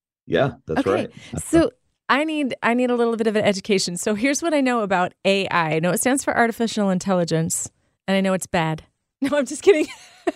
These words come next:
Speaker 2: <laughs> We've heard some cautions. We've heard to be cautious about it. So educate me. What is A I, and, and should we be cautious?
Speaker 1: Well, yes, jumping straight to answer that question, 'cause that's a very important question.
Speaker 2: Okay.
Speaker 1: We should always be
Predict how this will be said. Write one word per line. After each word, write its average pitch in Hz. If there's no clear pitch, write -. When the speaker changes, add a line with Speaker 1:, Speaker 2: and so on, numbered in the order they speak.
Speaker 2:
<laughs> -
We've 370
heard 381
some 392
cautions. 311
We've 254
heard 294
to 339
be 320
cautious 320
about 233
it. -
So 247
educate 254
me. 185
What 220
is 240
A 214
I, 190
and, 190
and 202
should 254
we 277
be 262
cautious? -
Speaker 1:
Well, 104
yes, 101
jumping 101
straight 95
to 90
answer 85
that 85
question, 78
'cause 76
that's 80
a 78
very 78
important 78
question. 80
Speaker 2:
Okay. -
Speaker 1:
We 120
should 123
always 123
be -